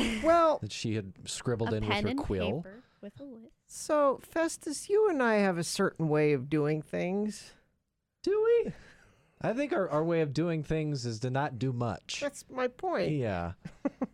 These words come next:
Speaker 1: We kind of embrace the remain seated credo.
Speaker 2: And you know what? I, dare I say it's worked?
Speaker 1: It has.
Speaker 2: Has it not worked?
Speaker 1: But I, it also needs to evolve a bit.
Speaker 2: That's true.
Speaker 1: Jonesy, tell your brother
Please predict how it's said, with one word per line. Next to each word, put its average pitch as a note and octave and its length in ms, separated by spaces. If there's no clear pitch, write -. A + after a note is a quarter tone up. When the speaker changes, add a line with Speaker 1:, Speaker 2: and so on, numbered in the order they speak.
Speaker 1:
We F4 160
kind G#4 280
of D4 80
embrace A3+ 520
the C#4 160
remain B3 480
seated A3+ 800
credo. C4 640
Speaker 2:
And C#3+ 280
you C3+ 160
know C#3 160
what? F3 240
I, A2+ 120
dare B2+ 280
I D3 120
say C#3+ 280
it's C#3 180
worked? A#2+ 400
Speaker 1:
It G4 140
has. A3+ 340
Speaker 2:
Has C#3+ 140
it - 20
not B2+ 220
worked? A#2 400
Speaker 1:
But A4 100
I, - 280
it G#4 180
also A#4 360
needs F4 340
to C#4 300
evolve G3+ 600
a D3+ 60
bit. C3+ 320
Speaker 2:
That's F3+ 280
true. - 420
Speaker 1:
Jonesy, A#3 480
tell C4 320
your A3+ 220
brother G3 560